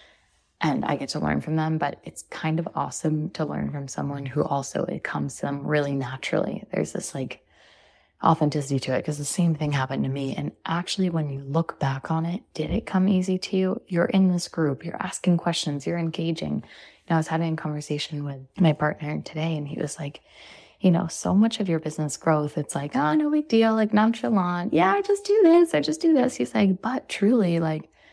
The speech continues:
there's so much more. I don't even think you know how much you invest into this. Like, your whole life, like, the whole context of your life is about this. Like,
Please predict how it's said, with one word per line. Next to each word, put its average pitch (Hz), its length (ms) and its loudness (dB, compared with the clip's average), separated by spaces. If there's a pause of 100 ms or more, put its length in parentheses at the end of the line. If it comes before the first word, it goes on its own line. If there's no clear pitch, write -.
(640)
there's 170 200 4
so 165 320 4
much 214 280 4
more. 156 260 0
I 165 80 0
don't 165 160 0
even 208 240 6
think 160 240 0
you 156 80 -2
know 143 180 0
how 143 220 -2
much 143 240 -4
you 147 100 0
invest 139 500 -6
into - 280 -4
this. 139 320 -6
Like, 147 140 -2
your 160 160 -2
whole 208 380 0
life, 143 640 -2
like, - 200 -2
the - 60 -18
whole 190 180 -2
context 151 480 -4
of 151 80 -6
your 135 140 -4
life 131 340 -2
is 160 100 -10
about 131 300 -12
this. - 260 -8
Like, - 220 -4